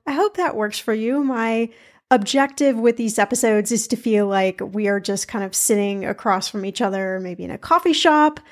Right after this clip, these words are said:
I'm not really a coffee drinker. I actually don't like coffee at all. I know that may be very surprising to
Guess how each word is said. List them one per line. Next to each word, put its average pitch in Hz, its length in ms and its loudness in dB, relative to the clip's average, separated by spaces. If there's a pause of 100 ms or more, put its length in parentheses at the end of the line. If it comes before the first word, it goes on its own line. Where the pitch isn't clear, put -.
(400)
I'm 240 160 -8
not 277 140 -6
really 240 240 0
a 175 40 -2
coffee 185 380 -4
drinker. 175 540 -8
I - 160 -2
actually 320 520 4
don't 208 520 2
like 196 340 -4
coffee 202 380 -4
at 185 80 -4
all. 190 260 -6
I 247 80 0
know 190 140 -4
that 190 180 -2
may 185 180 -2
be 185 280 -6
very 196 440 -2
surprising 226 800 -2
to 202 520 -4